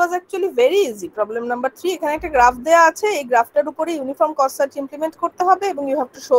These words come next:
the tree, the path and the cost। So, uh, actually the graph is quite, uh, easy and small।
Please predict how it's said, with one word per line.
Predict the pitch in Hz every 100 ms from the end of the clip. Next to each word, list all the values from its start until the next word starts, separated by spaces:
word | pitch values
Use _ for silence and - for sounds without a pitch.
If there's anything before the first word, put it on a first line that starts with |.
| 240
the | 254 -
tree, | 349 381
the | 277 -
path | 208 214 208
and | 196
the | 254 523 _ _ _ _ -
cost। | 269 - - - _ _ _ _ - -
So, | 277 277 277 254 - -
uh, | 233 226 226
actually | - 508 494 427
the | 311
graph | 302 415 - 494
is | - -
quite, | 349 370 - - -
uh, | 226 220 214 208 190 285
easy | 311 254 269 285
and | 240 -
small। | 254 233 202